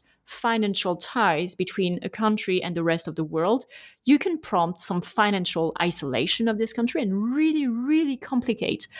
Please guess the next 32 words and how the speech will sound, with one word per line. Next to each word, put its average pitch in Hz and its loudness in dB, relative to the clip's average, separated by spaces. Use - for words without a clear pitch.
the 196 -2
financing 185 0
of 160 0
its - -2
economy. 233 -2
And 233 2
this 175 -2
is 190 -2
exactly 247 0
what 196 2
happened 175 -2
with, 170 0
uh, 156 0
North 208 0
Korea. 240 0
Shortly 330 0
after 190 -2
nine 175 2
eleven, 165 0
actually, - -2
the 277 0
U 277 2
S 262 0
was 190 -2
much 196 -2
more 170 0
worried 165 0
about 160 0
the 170 -4
war 147 -2
on 151 -4
terror. 247 0